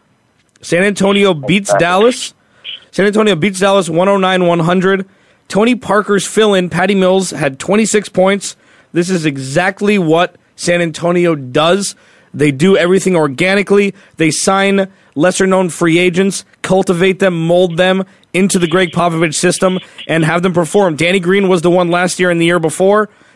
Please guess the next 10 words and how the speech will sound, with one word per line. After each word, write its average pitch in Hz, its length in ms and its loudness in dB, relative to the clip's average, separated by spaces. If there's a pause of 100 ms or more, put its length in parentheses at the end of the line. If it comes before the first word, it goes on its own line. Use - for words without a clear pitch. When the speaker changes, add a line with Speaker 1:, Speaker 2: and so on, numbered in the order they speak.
(140)
Speaker 1:
and 151 420 0 (160)
Danny 233 220 2
Green 226 200 0
was 196 140 -2
cut 185 320 -2
by 175 180 0
the 151 100 -4
Spurs 175 360 0
three 190 260 2
times, 156 500 -2